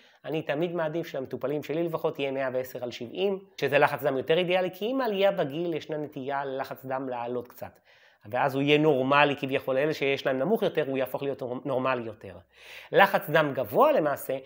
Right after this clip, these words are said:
נחשב למאה ארבעים על תשעים מילימטר כספית, ששם זה כבר באמת פתולו-, יכול, עשוי ליצור פתולוגיות.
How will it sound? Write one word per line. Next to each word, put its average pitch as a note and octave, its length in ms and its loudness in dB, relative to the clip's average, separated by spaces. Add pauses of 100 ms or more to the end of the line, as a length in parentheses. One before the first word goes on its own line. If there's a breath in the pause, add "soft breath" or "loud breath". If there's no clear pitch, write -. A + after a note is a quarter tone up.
(160 loud breath)
נחשב C#3 340 -2
למאה D3 300 2
ארבעים C3+ 340 0
על B2+ 140 -4
תשעים C3+ 500 -2
מילימטר A#2+ 440 -4
כספית, - 560 -14 (380)
ששם F#3+ 420 6
זה C3+ 60 -2
כבר A#2 240 -2
באמת A#2 480 -6
פתולו-, C#3 460 2
יכול, C#3+ 560 0
עשוי F#3 260 -2
ליצור C3 300 -4
פתולוגיות. C3 640 -6